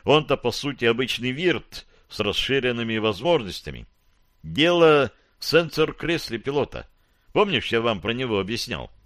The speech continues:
"Помню", кивнул головой Кир. "Сенсор, кресло, биоэлектронный комплекс с элементами искусственного интеллекта и широким спектром модифицирования позволяет пилоту самому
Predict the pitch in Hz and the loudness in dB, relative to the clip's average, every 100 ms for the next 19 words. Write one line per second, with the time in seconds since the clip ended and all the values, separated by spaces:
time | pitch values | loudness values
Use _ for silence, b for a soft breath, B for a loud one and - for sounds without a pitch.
0 | - _ _ _ - - - 78 98 117 | -20 _ _ _ -20 -20 -14 -6 -4 -2
1 | 147 - _ _ _ _ _ _ - 127 | -2 -4 _ _ _ _ _ _ -4 -4
2 | 123 117 117 113 107 - 110 b b b | -2 0 2 2 -2 -2 -4 b b b
3 | - 131 165 147 98 85 104 135 135 120 | -2 2 2 0 -6 -4 -2 0 -2 -6
4 | 117 b b - 147 151 120 98 120 127 | -6 b b -2 4 4 4 0 0 0
5 | 135 123 95 123 131 123 123 - 104 101 | -2 -4 -4 0 0 0 -4 -4 -4 -2
6 | 131 131 120 104 - - 135 - 113 101 | -2 -4 -4 -4 -8 -8 -10 -6 -4 -2
7 | 95 87 110 123 - 113 - - - _ | -4 -2 0 0 0 -6 -8 -14 -20 _
8 | _ - 196 107 131 147 120 101 - 131 | _ -10 -2 0 2 0 -2 -8 -2 0
9 | 139 131 120 101 b b - 110 104 - | 2 0 -2 -6 b b -4 -4 -4 -8
10 | 76 123 127 123 117 113 95 - _ _ | -4 0 2 0 -2 -4 -6 -12 _ _
11 | _ _ 95 107 147 165 123 123 147 135 | _ _ -2 2 4 4 4 2 4 2
12 | - 117 107 117 143 | -2 -2 -2 -2 -2